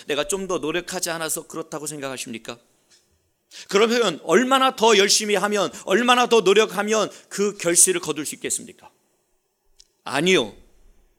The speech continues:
내 노력에 의해서 되어진 게 아니에요. 내 노력에 의해서. 여러분, 지금까지 열심히 살아오셨잖아요. 열심히 안 살아오셔서 결실을 거두지 못했습니까? 아니잖아요. 나름대로 최선을 다해 살아오셨잖아요.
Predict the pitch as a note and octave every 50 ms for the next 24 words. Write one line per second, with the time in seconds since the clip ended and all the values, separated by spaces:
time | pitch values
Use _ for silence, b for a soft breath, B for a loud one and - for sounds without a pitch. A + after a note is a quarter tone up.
0 | _ _ _ _ b b b b - C3 C3+ C3+ A#2+ B2 C#3 C#3+ C#3+ D3 C#3+ C#3+
1 | C3 B2+ B2+ A2+ - - - A2+ A2 G2+ A2 G#2+ G2+ - A2 G2 G#2+ A2 G#2 -
2 | A2+ A2 G#2+ _ _ _ _ _ _ _ _ _ _ _ _ _ _ _ _ _
3 | _ _ _ - G#2 G#2 A#2 A#2 C3 B2 B2+ C3+ B2+ C3 B2+ A#2 A2+ A2+ A2 -
4 | - _ _ _ _ _ _ _ _ _ b b b b C#3 D3 D#3+ D#3 - -
5 | F3+ E3 E3+ E3+ F3+ E3 D#3+ D#3 C#3+ - E3+ D3 - - - C#3 B2 A#2+ A#2+ A2+
6 | A2 - - G#2+ G#2 G#2+ G#2+ A2 G#2+ _ _ _ _ b b b b b b C#3+
7 | D#3+ E3 - G3 G3 G3 D#3+ C3 D3 D#3 D#3+ E3+ F#3 F#3 F#3 F#3 F3 F3 E3 -
8 | F3 D3 F3 F3 - - D3+ D3 - - D3+ D3 - D3+ C3+ C#3 C#3 D3+ C#3+ B2
9 | A#2+ - B2 A2+ - B2 A2 G#2+ - - D3+ - B B B B - C#3 D3+ F#3
10 | F#3 - G#3+ F3+ D#3 C3+ B2+ B2+ B2 C3 C3+ C3+ _ _ _ _ _ _ _ _
11 | _ _ _ _ b b b b b C#3 D#3 F3+ A3 G#3+ F#3+ G#3+ G3 G#3 G3+ -
12 | - - C#4 C4+ - C#4+ C#4+ C#4+ A#3+ A#3 G3 G3+ G#3 - G#3 F#3 F3 D#3+ D3+ -
13 | D#3 - - E3 C3+ A#2 A2 A2 B2 C#3